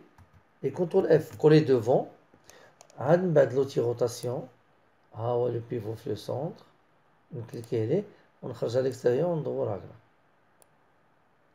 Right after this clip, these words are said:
فوالا بحال هاد الشكل هكذا. ونمشي نشونجي لا كولوراسيون ديالو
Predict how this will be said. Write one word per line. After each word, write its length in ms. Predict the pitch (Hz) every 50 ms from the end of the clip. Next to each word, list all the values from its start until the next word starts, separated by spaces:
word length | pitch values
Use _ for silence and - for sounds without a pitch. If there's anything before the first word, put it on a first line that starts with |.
| _ _ _ _ _ _ _ _ _ -
فوالا 280 | 104 98 107 127 151 175
بحال 180 | 156 117 104
هاد 80 | 107 107
الشكل 160 | - - -
هكذا. 440 | 101 95 107 - 98 117 165 233 - - - - _ _ _ _ _ -
ونمشي 240 | - 151 - 156 143
نشونجي 500 | 127 - 143 131 123 113 127 156 190 - - - -
لا 80 | 123
كولوراسيون 480 | 110 - - 123 117 113 - - 127 113
ديالو 400 | 104 107 110 110 107 113 147 -